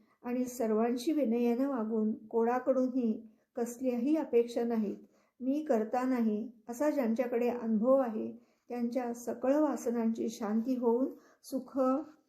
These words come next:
स्थिती आनंदामध्ये राहतात. त्यांच्या तपाचे सार्थक होऊन ते हा देह मिथ्या समजतात. तेच खरे परमार्थी होत, असे श्रीरामांनी शबरीला सांगताच तिला पूर्णावस्था प्राप्त होऊन ती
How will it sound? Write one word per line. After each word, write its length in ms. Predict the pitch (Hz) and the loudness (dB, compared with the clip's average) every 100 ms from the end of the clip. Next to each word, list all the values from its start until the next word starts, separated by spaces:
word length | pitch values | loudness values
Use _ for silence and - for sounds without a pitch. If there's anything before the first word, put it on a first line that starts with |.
| _ - | _ -20
स्थिती 640 | - - 254 - 285 311 - - _ | -20 -6 -6 -2 -2 -2 -4 -14 _
आनंदामध्ये 800 | 226 220 247 247 254 294 285 277 | -2 0 0 0 0 2 2 2
राहतात. 440 | 254 208 - 240 214 - - - _ | 2 0 -4 -6 -6 -10 -20 -20 _
त्यांच्या 320 | 247 240 294 | -2 0 2
तपाचे 500 | 285 247 247 247 247 | 0 -2 -2 0 2
सार्थक 520 | 240 240 214 214 277 285 | 2 0 -2 -2 -6 0
होऊन 280 | 262 220 233 - - - | 2 2 0 -6 -14 -2
ते 100 | 254 | 0
हा 220 | 247 262 | 2 0
देह 320 | 233 226 226 254 | 2 2 2 0
मिथ्या 480 | 240 214 - 254 | 0 -2 -2 -4
समजतात. 560 | 269 269 220 214 208 208 - - _ _ 262 | -2 -2 -2 -2 -6 -8 -8 -18 _ _ 2
तेच 240 | 302 302 | 2 -2
खरे 220 | 269 247 | 0 2
परमार्थी 580 | 240 226 214 214 214 233 | 2 2 2 2 0 0
होत, 280 | 214 208 208 - _ _ - | 0 0 -2 -8 _ _ -12
असे 280 | 240 294 302 | -4 -2 -2
श्रीरामांनी 640 | - 233 233 233 240 262 | 2 4 4 2 2 0
शबरीला 560 | 247 220 214 226 240 240 | -2 -2 2 2 2 0
सांगताच 600 | 226 214 220 233 - - _ _ 262 | -2 -2 -2 -4 -6 -12 _ _ -4
तिला 360 | 240 240 240 240 - _ _ - | 0 0 0 -2 -10 _ _ -4
पूर्णावस्था 680 | 233 226 247 359 - - 240 | 0 2 2 -2 -4 -4 -2
प्राप्त 460 | 247 226 226 - | 0 0 -2 -4
होऊन 340 | 233 226 220 220 | 0 2 2 0
ती 760 | - - - 254 254 254 | -4 -18 -6 -2 -2 -4